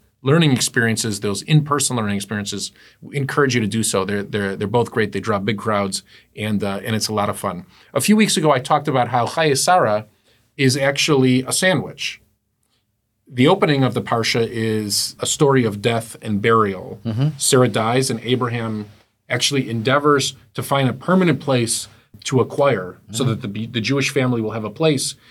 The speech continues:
Speaker 1: And it is actually the city of Hebron. It's the Marat Machpelah. It's the, it's the, the cave of duality, or the cave of couples, or the coupling cave, however you want to understand that, that, that name. And then at the end of the Parsha,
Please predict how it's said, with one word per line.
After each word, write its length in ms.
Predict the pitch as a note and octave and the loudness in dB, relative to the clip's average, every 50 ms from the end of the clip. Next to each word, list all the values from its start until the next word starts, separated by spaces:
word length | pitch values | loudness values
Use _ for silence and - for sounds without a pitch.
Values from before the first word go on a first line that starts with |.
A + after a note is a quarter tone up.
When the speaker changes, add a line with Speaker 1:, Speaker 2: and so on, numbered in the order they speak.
| _ _ _ | _ _ _
Speaker 1:
And 100 | A#2+ A#2+ | 0 2
it 80 | A#2 | 4
is 120 | B2+ B2+ B2 | 4 4 2
actually 240 | C3 A#2+ - C#3 B2 | 2 0 0 0 0
the 80 | G#2+ | 0
city 180 | - - - A#2 | 0 -2 0 -2
of 100 | A2 - | -2 -2
Hebron. 400 | - A2 G2+ A2+ D#3 E3 D#3 C3 | -4 -6 -2 0 2 2 2 2
It's 140 | A2+ - - | 0 -2 -4
the 80 | - | -4
Marat 300 | A#2 A2 G#2+ A2 G#2+ G#2+ | -2 -2 -2 -2 -2 -2
Machpelah. 500 | A2 G#2+ G2+ - - A#2+ - D3+ D#3+ D3+ | -4 -4 -6 -6 -4 -2 2 2 2 2
It's 140 | C3 - - | 2 -2 -4
the, 300 | - A#2 A2 G#2+ G#2 G2+ G#2 - - _ _ | -6 -6 -6 -6 -8 -10 -14 -20 -20 _ _
it's 180 | - A2 G#2 - | -8 -6 -6 -2
the, 340 | - A#2+ A2 G#2+ G#2+ G2 - - _ _ | 0 0 0 0 0 -4 -8 -14 _ _
the 100 | - A2+ | -6 -6
cave 280 | - - E3+ F3 E3+ D3+ | -2 0 2 2 4 2
of 160 | D3 B2+ G#2 | 2 0 2
duality, 540 | G2+ C3 A#2 A#2 A#2 A2+ G#2+ G#2 F#2+ F#2+ F2+ | 2 2 2 4 2 2 0 -2 -4 -8 -8
or 40 | F2+ | -10
the 100 | F#2+ F#2+ | -10 -6
cave 240 | - D3 D3 A#2+ | 2 2 2 2
of 100 | A#2+ G#2 | 2 -4
couples, 460 | - - C3+ B2+ - G#2+ F2+ - - - | -4 -4 -4 -4 -4 -6 -6 -6 -8 -10
or 80 | F#2+ | -10
the 80 | F#2+ - | -8 -6
coupling 380 | - - D#3+ D#3 D3+ C3+ A#2+ | -4 -4 0 0 2 0 0
cave, 280 | G#2+ - - G#2 F#2+ F#2 | -2 -2 -6 -6 -6 -6
however 220 | F#2 A2+ A#2+ A#2+ | -4 -4 0 2
you 80 | B2+ B2 | 2 2
want 100 | A#2+ A#2 | 2 0
to 40 | A#2 | -2
understand 420 | A2 G#2+ G#2+ - - A#2 A2 G#2+ | -4 -4 -4 -4 -2 -2 -2 -2
that, 200 | G#2 G2+ G2+ G2+ | -4 -4 -8 -8
that, 280 | G#2 G2+ G2 G2+ G2+ G2+ | -8 -6 -6 -8 -8 -8
that 160 | G#2 G#2 G#2 | -8 -6 -2
name. 340 | A#2+ D3+ F3 F#3 G3 G3 - - - - | 0 0 0 0 -4 -6 -10 -20 -18 -6
And 180 | - D3+ D3+ D3 | 0 2 4 4
then 260 | C3 C3+ F3+ G3+ G#3 | 4 4 4 4 4
at 100 | F#3+ D3+ | 2 2
the 200 | - E3 D#3 - - | 0 -4 -4 -2 0
end 240 | F#3+ A#3 C4+ C4+ | 2 2 4 4
of 120 | B3 F3+ C3+ | 2 2 2
the 100 | C3+ B2 | 0 -2
Parsha, 680 | - - A#2+ A2+ A2 G#2+ - - - C#3 E3+ G3+ G3+ | 0 0 0 0 0 -2 -2 0 2 2 2 0 -4